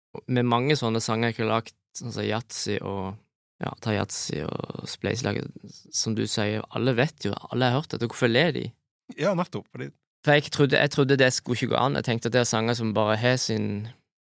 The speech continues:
Speaker 2: Et kort liv, ja.
Speaker 1: et kort liv, og så vil de ikke ha deg mer, og så må jeg finne på nye vitser, men nei, det er et eller annet som skjer når du f-, når du står på en scene, og du har liksom folk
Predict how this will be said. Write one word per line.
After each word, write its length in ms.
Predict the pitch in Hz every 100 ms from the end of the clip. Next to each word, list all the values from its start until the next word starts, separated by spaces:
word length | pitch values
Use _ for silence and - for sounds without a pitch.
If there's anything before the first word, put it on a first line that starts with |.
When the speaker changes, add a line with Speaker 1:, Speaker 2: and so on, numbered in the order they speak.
| _ -
Speaker 2:
Et 100 | -
kort 280 | - 139 127
liv, 220 | 139 113
ja. 140 | 101 -
Speaker 1:
et 120 | 135
kort 220 | 131 -
liv, 260 | 131 147 185
og 100 | 120
så 180 | - 123
vil 200 | 113 110
de 60 | 107
ikke 160 | 117
ha 180 | 110 104
deg 160 | - 113
mer, 220 | 101 101
og 80 | -
så 200 | - 107
må 720 | 101 104 _ _ _ _ _
jeg 80 | 107
finne 180 | 107 104
på 120 | 107
nye 180 | 101 107
vitser, 420 | 107 - - -
men 280 | 110 110 117 - _ _ _ _ _ _ _ _ _ _ -
nei, 120 | 123
det 120 | 170
er 200 | 151 180
et 120 | 185 -
eller 120 | 147
annet 100 | 175
som 120 | -
skjer 280 | - 135 160
når 120 | 117
du 60 | 113
f-, 360 | - - - - -
når 160 | 113
du 140 | 117 113 110 110 _ _ _ _
står 320 | - - 123
på 120 | - 107
en 60 |
scene, 500 | 110 - 113 123 127 123
og 120 | 107
du 80 | 110
har 180 | 120 113
liksom 240 | 117 107
folk 800 | - - 117 120 - _ -